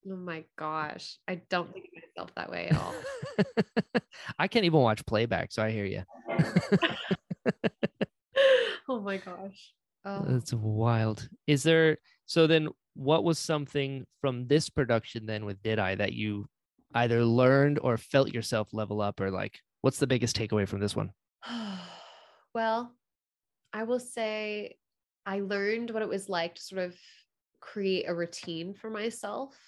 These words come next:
Speaker 1: um, 'cause there were times that we, like, did consecutive shoot days, and, and I was not used to that.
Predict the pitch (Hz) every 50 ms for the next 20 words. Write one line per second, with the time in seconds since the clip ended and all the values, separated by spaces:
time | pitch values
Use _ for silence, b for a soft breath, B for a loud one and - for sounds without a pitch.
0 | - - - 190 180 180 175 170 175 175 - - 214 - 247 240 247 240 247 -
1 | - 196 202 208 202 - 190 - 185 185 185 185 180 175 - - _ _ - 180
2 | 170 170 - - 190 180 165 165 _ - - - 185 175 - - 175 160 - -
3 | 175 170 165 165 165 - - - 190 180 - _ - 156 151 151 151 151 156 -
4 | - - - B B B B B B B B B B B B B _ _ 190 185
5 | 180 180 180 175 170 - - - _ _ _ _ _ _ _ 180 175 175 170 170
6 | 175 180 180 180 180 180 175 175 180 180 165 - - 165 165 170 180 190 190 -
7 | - - 170 170 156 67 - - -